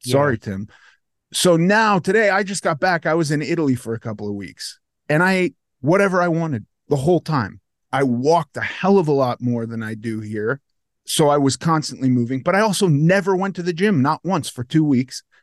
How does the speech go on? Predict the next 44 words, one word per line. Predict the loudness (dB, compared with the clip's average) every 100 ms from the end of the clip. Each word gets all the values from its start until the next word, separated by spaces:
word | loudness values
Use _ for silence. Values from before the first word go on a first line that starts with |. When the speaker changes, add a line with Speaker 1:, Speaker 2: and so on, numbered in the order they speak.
| _
Speaker 2:
And | 0 2
I |
ate | 2 2
whatever | 2 0 2 0
I |
wanted, | 0 0 -2 -6 -12 _ _ _
and | 0 2
I'm | 2
back, | 2 2 0 -4 _ _ _ _
and | 2 4 4
everything's | 2 0 0 0 0
fine. | 2 2 0 -2
And | 0 2
I'm | 2
back | 0 -2 0
on |
my | -2 0
program. | -2 0 0 0
And | 0
there | 2
was | 2 0 0
no | 0 2
hiccup | 0 -4 -2 -2 -2
where, | -2 0 2
like, | 2 0 -2 _ _ _ _
I | -2
woke | 2 2 2
up | 0 -2
Monday | -2 0 0
after | 0 -2 -6
getting | -4 -2 0
back | 0 -2
and | -4 -6
thought, | -2 -2 -2
"I'm | -2
gonna | -2 0
lay | 0 0
in | 0
bed | 2 0 0
and | -4
watch | -6 -8 -8
Netflix | -10 -6 -6 -6 -6
and | -8
order | -2 -2 -2 -6 -8